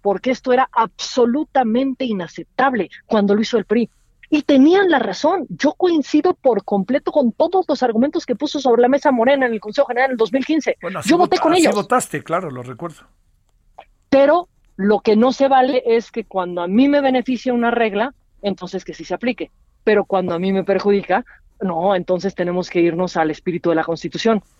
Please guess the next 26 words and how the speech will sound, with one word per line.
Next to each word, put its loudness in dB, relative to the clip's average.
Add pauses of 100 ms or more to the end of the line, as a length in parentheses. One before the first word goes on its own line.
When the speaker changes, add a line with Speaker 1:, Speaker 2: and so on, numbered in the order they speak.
(180)
Speaker 1:
No, -2 (320)
me 2
parece 2
que 0
lo 2
que -4
todos 0
estamos -4
obligados, 2
pero 0
principalmente 0
la 4
autoridad 0
electoral. -2 (680)
El 4
ine 4
lo 0
que -8
estaba -2
obligado 0
a -2
hacer -4
desde -6
un -2
primer 0
momento -2